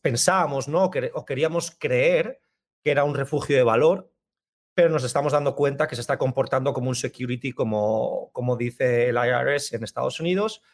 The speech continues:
Está tasado como si fuera un security y es cíclico y va con el mercado como pasa con el mercado de valores. Entonces, eh, nos encontramos con un mercado con alta inflación y la Fed, pues, se propone subir los tipos de interés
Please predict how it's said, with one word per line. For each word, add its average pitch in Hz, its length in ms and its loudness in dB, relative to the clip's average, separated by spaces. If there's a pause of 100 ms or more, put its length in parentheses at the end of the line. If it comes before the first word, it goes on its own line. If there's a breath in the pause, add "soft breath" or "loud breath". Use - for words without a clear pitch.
(300)
Está 127 640 2
tasado 147 400 0
como 120 160 -2
si 127 120 -8
fuera 143 140 -2
un 143 40 -2
security 202 640 -2
y 131 180 -2
es 123 160 -2
cíclico 196 720 0
y 123 100 -4
va 123 140 0
con 139 140 -2
el 139 60 -2
mercado 151 460 2
como 131 260 -2
pasa 131 200 -2
con 127 80 0
el 123 60 0
mercado 120 240 2
de 117 60 4
valores. 117 480 0 (520)
Entonces, 160 840 0
eh, 123 640 4
nos 139 160 -2
encontramos 175 640 0
con 147 220 -2
un 147 100 -2
mercado 151 420 2
con 123 300 0
alta 135 300 0
inflación 196 640 -4 (140)
y 139 80 -6
la 131 160 0
Fed, 151 240 0 (140)
pues, - 220 -2
se - 380 -4
propone 135 480 0
subir 123 300 -4
los 120 120 -2
tipos 131 260 -8
de 160 40 -4
interés 220 480 0